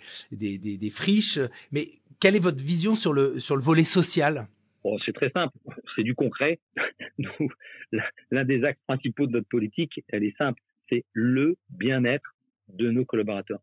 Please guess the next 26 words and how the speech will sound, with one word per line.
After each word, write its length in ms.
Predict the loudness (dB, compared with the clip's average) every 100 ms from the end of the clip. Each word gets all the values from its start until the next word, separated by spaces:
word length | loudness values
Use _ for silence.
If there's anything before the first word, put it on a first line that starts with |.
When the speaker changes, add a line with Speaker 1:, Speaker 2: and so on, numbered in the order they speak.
| _ -4
Speaker 2:
Le 460 | 0 2 4 2 0 _ _ -8
bien-être 400 | -2 0 -2 -4 _ -6
de 60 |
nos 120 | -4 -2
collaborateurs. 500 | -4 -4 -6 -10 -16 _ _ _ _ -2
Donc, 140 | -2 -2
c'est, 140 | -4 -4 -6 _ _ _ -6
on 100 | 0
développe 360 | 0 2 0 0 _ -6
au 80 | -2
quotidien 440 | -2 -4 -8 -8 -4
les 160 | -4 -4
pratiques 340 | -4 -8 -4
collaboratives, 680 | 0 2 2 0 -4 -12 -14 _ _ _ _ -12
euh, 120 | -12 -12 -18 -20 -20 -14
c'est 80 | -6
garantir, 580 | -4 -2 -4 -4 -4 0
bien 140 | 0
évidemment, 520 | 0 0 -2 -2 -4 -10 -12 -6
la 120 | -4
santé 380 | -4 -6 0 0
et 40 |
la 80 | 0
sécurité 440 | -4 -4 -2 0 -2
au 40 |
travail. 360 | -2 0 0